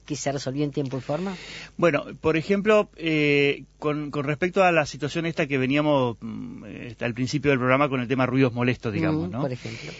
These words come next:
Speaker 2: Este, muchas veces pasa que llega, nos llega un vecino denunciando un pub, una casa de fiesta,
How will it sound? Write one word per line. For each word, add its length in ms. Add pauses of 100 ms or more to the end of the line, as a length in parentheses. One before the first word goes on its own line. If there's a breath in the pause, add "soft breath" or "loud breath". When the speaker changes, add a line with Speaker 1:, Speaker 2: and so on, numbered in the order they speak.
Speaker 2:
Este, 240
muchas 260
veces 240
pasa 360
que 440 (100)
llega, 200 (320)
nos 180
llega 160
un 80
vecino 540
denunciando 960
un 240
pub, 300
una 200
casa 260
de 100
fiesta, 520